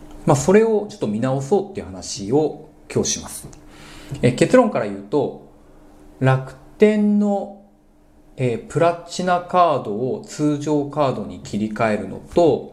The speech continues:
えー、もう一個がですね、スイカ用に作った、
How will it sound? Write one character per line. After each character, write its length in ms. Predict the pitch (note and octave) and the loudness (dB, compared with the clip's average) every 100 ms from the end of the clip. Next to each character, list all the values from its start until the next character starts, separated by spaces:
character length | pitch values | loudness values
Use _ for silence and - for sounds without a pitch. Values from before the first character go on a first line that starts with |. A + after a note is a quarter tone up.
| - - - - - - - - - - - - | -20 -20 -20 -20 -20 -20 -20 -20 -20 -20 -20 -4
え 140 | A#2+ A2+ | 2 4
ー、 20 | |
も 160 | B2+ G#3 | 6 4
う 20 | |
一 180 | - - | 2 -2
個 100 | B2 | -2
が 80 | F2+ | -2
で 100 | - | -6
す 140 | - | -6
ね、 180 | F2+ - | -6 -8
ス 280 | - - B3+ | -10 2 4
イ 140 | C#4 | 4
カ 160 | C#4 B3+ | 2 0
用 180 | B3 A#3+ | 0 -2
に 160 | A#3 A3 | -6 -10
作 200 | - A3 | -8 -8
っ 20 | |
た、 540 | - - G2+ F2+ - | -10 -6 -4 -4 -8